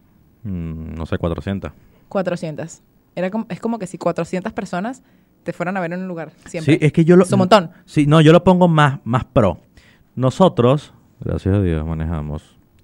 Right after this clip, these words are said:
Speaker 1: <laughs> una cantidad increíble de seguidores.
Speaker 2: <laughs>
Speaker 1: Y yo digo, bueno, supongo, no sé, que te siguen treinta mil personas.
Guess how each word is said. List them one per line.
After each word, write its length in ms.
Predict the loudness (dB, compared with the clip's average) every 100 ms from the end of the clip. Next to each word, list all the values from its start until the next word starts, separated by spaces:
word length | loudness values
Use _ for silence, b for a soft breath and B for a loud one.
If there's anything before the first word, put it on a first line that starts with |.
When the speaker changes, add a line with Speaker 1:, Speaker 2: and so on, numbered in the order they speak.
| b b b b b
Speaker 1:
<laughs> 340 | -12 -12 _
una 200 | -6 -4
cantidad 460 | -2 -2 -2 -2 -2
increíble 500 | -2 -2 -2 0 0
de 80 | 0
seguidores. 400 | 0 -2 -2 -6
Speaker 2:
<laughs> 60 | -10 -10 -10 -10 -10 -10 -10 -12 -14 _ b b b -10 -2
Speaker 1:
Y 100 | 0
yo 140 | 6 8
digo, 260 | 8 6
bueno, 280 | 4 0 0
supongo, 420 | -4 0 2 2
no 100 | 0
sé, 100 | -2
que 60 | -4
te 100 | -4
siguen 240 | -2 -2
treinta 320 | 0 -2 -2 -4
mil 140 | -4
personas. 420 | -4 -2 -2 -4